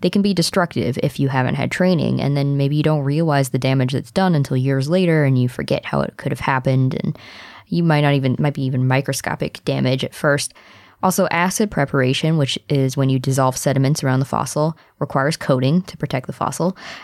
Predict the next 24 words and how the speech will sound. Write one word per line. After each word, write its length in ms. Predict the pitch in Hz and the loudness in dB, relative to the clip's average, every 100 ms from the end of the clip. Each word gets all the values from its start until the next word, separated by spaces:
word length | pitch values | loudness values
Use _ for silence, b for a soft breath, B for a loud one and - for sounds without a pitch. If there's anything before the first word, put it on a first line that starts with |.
| B | B
And 260 | 170 165 160 | -2 0 2
laser 300 | 214 254 208 | 2 0 0
preparation, 840 | 170 139 131 - - - - 175 | 0 0 0 0 -2 -2 -2 -2
where 100 | 156 | -2
you 220 | 135 131 | 0 0
project 440 | 127 - 131 131 - | -2 -4 -2 -2 0
a 60 | |
laser 320 | 131 135 135 135 | 0 0 2 0
beam 380 | 135 139 135 | 2 2 2
over 240 | 135 139 127 | 2 0 0
a 40 | |
surface 460 | 127 165 143 135 - | 0 0 0 0 0
and 140 | 131 | 0
then 160 | 127 127 | 2 2
use 160 | 135 | 2
a 40 | 123 | 0
camera 360 | - 151 139 | 0 0 2
to 80 | 131 | 0
record 300 | 131 123 135 | -2 -2 0
measurements, 640 | 139 156 147 123 127 - - | 2 2 2 0 -2 -6 -4
can 140 | 175 | 0
be 60 | 175 | 2
useful, 460 | 233 233 - 131 | 2 0 2 2
but 260 | 127 127 | 2 0